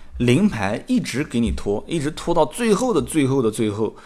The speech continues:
才给你拿的这种四S店，资金链一定是出问题了。你，因为你在银行，你可能不做这一块儿，但是你们银行里面肯定有这一块儿的人在，在操作这个事情。就是说，现在很多银行已经不允许用这个，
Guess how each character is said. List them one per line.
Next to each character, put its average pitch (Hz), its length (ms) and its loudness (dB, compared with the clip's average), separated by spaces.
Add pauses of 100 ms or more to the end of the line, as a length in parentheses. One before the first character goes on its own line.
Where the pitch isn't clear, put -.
(180)
才 107 220 -4
给 107 160 -2
你 117 160 2
拿 92 220 -4
的 104 100 -4
这 107 140 -6
种 95 120 -8
四 104 140 -8
S 98 160 -6
店， 98 200 -8
资 - 160 -8
金 170 120 -6
链 170 220 -8
一 120 80 -2
定 208 260 -2
是 113 100 -4
出 - 160 -8
问 110 140 -2
题 95 100 -10
了。 - 160 -14
你， 123 160 -4
因 147 160 -4
为 165 220 -4
你 120 80 -2
在 147 140 -2
银 147 160 -6
行， 147 200 -2
你 135 60 -6
可 113 140 -6
能 117 120 -6
不 120 80 -8
做 160 160 -2
这 120 100 -4
一 95 60 -4
块 95 120 -10
儿， - 100 -14 (380)
但 170 120 2
是 160 60 0
你 123 80 2
们 120 100 2
银 139 120 0
行 156 100 -2
里 147 60 -2
面 113 120 0
肯 113 140 -6
定 131 80 -2
有 135 80 -2
这 113 140 -6
一 104 40 -6
块 107 140 -6
儿 - 20 -6
的 98 80 -4
人 87 220 -6
在， 107 160 -4
在 98 180 -6
操 123 220 -4
作 123 100 -2
这 107 80 -4
个 95 80 -6
事 - 140 -12
情。 - 220 -16
就 113 100 -6
是 110 80 -2
说， 117 260 -2 (460)
现 185 200 0
在 190 180 4
很 104 160 -2
多 143 120 2
银 156 140 -2
行 156 160 -2
已 113 100 -2
经 117 220 -6 (360)
不 247 120 -4
允 139 160 0
许 104 160 -8
用 98 240 -6
这 92 160 -8
个， 64 340 -8